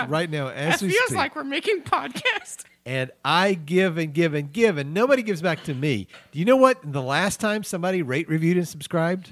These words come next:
Speaker 1: Like two years ago? <laughs>
Speaker 2: Yes.
Speaker 1: I know, it feels like two years ago. Hey, Kale.
Speaker 2: Yeah.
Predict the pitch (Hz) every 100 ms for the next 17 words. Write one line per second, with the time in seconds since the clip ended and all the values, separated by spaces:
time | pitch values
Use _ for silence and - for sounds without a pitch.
0 | - 202 - 339 349 349 415 349 381 415
1 | 403 415 480 571 - 453 - - - -
2 | - - - - - 1077 1077 151 131 _
3 | _ _ _ _ _ 156 147 254 - -
4 | - - 311 - 466 427 349 381 466 508
5 | 359 359 453 523 466 403 392 - 370 349
6 | 339 - 294 349 - - 508 508 494 415
7 | 415 427 - - 135 98